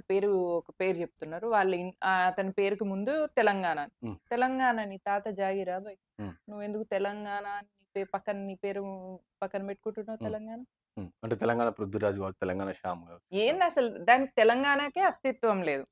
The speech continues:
Speaker 2: హ్మ్.
Speaker 1: తెలంగాణ అనేది
Speaker 2: హ్మ్.
Speaker 1: ఉమ్మడి తెలుగు రాష్ట్రాలు ఉన్నప్పుడు,
Speaker 2: హ్మ్.
Speaker 1: ఆహ్, నీళ్లు మాకే కావాలి, నిధులు మాకే కావాలి, నియామకాలు మాకే కావాలన్న ఉద్దేశంతో అది గవర్నమెంట్ జాబ్‌లకు లేదా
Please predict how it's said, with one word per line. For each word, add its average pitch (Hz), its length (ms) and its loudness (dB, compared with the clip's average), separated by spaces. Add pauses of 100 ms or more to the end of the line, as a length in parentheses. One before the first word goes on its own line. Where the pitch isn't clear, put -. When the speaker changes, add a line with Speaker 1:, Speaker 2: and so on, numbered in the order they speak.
Speaker 2:
హ్మ్. 104 200 -4 (280)
Speaker 1:
తెలంగాణ 208 560 2
అనేది 175 360 -4 (260)
Speaker 2:
హ్మ్. 92 180 -10 (120)
Speaker 1:
ఉమ్మడి 220 380 2
తెలుగు 190 280 0
రాష్ట్రాలు 175 440 -2
ఉన్నప్పుడు, 156 380 -4 (160)
Speaker 2:
హ్మ్. - 180 -10 (280)
Speaker 1:
ఆహ్, 202 280 2
నీళ్లు 254 360 2
మాకే 185 320 2
కావాలి, 165 360 0
నిధులు 214 340 -2
మాకే 165 300 -6
కావాలి, 160 280 -4
నియామకాలు 202 560 -4
మాకే 156 300 -14
కావాలన్న 160 520 -8
ఉద్దేశంతో 170 580 -6
అది 269 220 6
గవర్నమెంట్ 226 600 6
జాబ్‌లకు 156 440 -4
లేదా 240 260 4